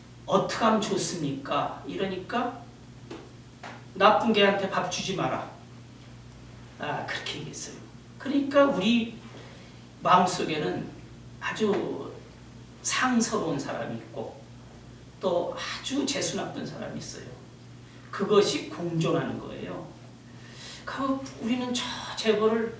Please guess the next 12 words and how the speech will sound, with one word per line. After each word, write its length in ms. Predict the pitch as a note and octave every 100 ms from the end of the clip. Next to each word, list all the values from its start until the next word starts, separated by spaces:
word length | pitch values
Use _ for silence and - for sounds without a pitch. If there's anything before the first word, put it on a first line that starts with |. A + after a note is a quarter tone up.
| - - -
도저히 440 | B3+ C4 C4+ A#3
따라갈 360 | - G#3 F3+ -
수 180 | -
없다. 380 | - - C#3+ - - - - - B3
큰 440 | - - - D4+
잘못이에요. 680 | - - - - - - - - - - - - - - -
예, 360 | D#3+ D#3+ D3 - -
운명은 600 | F#3+ G3 G3+ A#3+ A#3 - - - - - - -
병렬 540 | F#3+ F#3 F3+ F3+ E3
구조로 340 | D#3+ D3+ D3
돼 80 | -
있어요. 340 | - - -